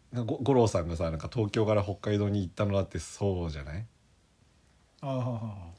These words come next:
Speaker 2: あ。
Speaker 1: 東京で、なんだっけ、商社かなんか勤めてて、結構なエリートだったんだよね、最初ね。
Speaker 2: あ、そうなんだ。
Speaker 1: うん。
Speaker 2: それも、多分まだあんまり
Speaker 1: 一話だよ。
Speaker 2: はっきり、嘘？
Speaker 1: <laughs> 一話。
Speaker 2: いや、でも最初、
Speaker 1: うん。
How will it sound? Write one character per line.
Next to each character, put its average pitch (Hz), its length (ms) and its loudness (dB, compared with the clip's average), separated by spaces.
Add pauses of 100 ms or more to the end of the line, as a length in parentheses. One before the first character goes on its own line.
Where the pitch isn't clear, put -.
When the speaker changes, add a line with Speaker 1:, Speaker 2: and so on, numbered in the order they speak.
(100)
Speaker 2:
あ。 107 80 -2
Speaker 1:
東 104 160 2
京 107 180 0
で、 98 220 0 (500)
な 110 120 -2
ん - 20 2
だ 101 80 0
っ - 20 -6
け、 - 80 -8
商 104 200 -2
社 120 120 -4
か 117 120 0
な 120 100 2
ん 120 40 -2
か 120 120 -2
勤 120 280 -4
め 120 120 0
て 117 140 -4
て、 113 340 0
結 131 180 -6
構 156 140 0
な 151 80 2
エ 120 140 4
リ 120 160 2
ー - 20 -4
ト 123 140 2
だ 120 60 6
っ 95 40 -4
た 95 100 -4
ん 73 40 -4
だ 71 40 -8
よ 71 60 -8
ね、 82 40 -8
最 90 140 -6
初 78 160 -12
ね。 95 240 -6 (480)
Speaker 2:
あ、 147 100 -8
そ 208 120 -4
う 196 40 0
な 151 60 -2
ん 104 100 -6
だ。 90 60 -16 (160)
Speaker 1:
う 101 140 -4
ん。 85 40 -2
Speaker 2:
そ 143 60 -2
れ 302 80 -4
も、 294 340 -2
多 - 100 -6
分 180 140 0
ま 190 140 2
だ 262 80 2
あ 262 40 2
ん - 40 2
ま 240 60 4
り 123 60 8
Speaker 1:
一 196 200 4
話 156 140 12
だ 107 80 8
よ。 - 60 2
Speaker 2:
は 107 60 10
っ - 20 6 (580)
き 151 40 -4
り、 147 40 2
嘘？ 349 420 4 (120)
Speaker 1:
<laughs> - 100 -20
一 113 280 -2
話。 90 180 0 (1160)
Speaker 2:
い 208 60 0
や、 226 100 8
で 233 60 4
も 233 100 4
最 247 300 4
初、 302 160 -2
Speaker 1:
う 110 340 2
ん。 82 200 2